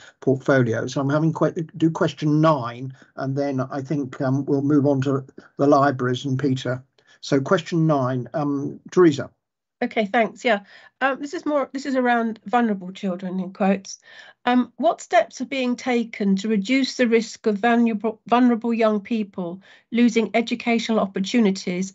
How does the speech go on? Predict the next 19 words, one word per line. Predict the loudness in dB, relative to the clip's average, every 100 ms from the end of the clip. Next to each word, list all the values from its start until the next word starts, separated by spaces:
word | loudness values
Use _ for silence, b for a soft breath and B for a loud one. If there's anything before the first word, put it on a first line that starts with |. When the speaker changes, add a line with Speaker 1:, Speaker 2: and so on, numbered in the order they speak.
| -4
Speaker 2:
as | -2
a | 2
result | 0 4 4 4 -2 -4
of | -4 -2
pressure | -2 -2 0 -2 -2
on | -2 -2
school | -4 -4 -2
budgets? | -2 -4 -4 -6 -8 -20 B B B -6
I'm |
also | 0 0
thinking | 2 2 2
about | 2 2 0
the |
virtual | 0 2 0 -4 -12
school | -12 -6 -4 -2
here | -2 -4
as | -4
well, | -2 -4 -6 -14 _ _ _ _
please. | -8 -8 -8 -14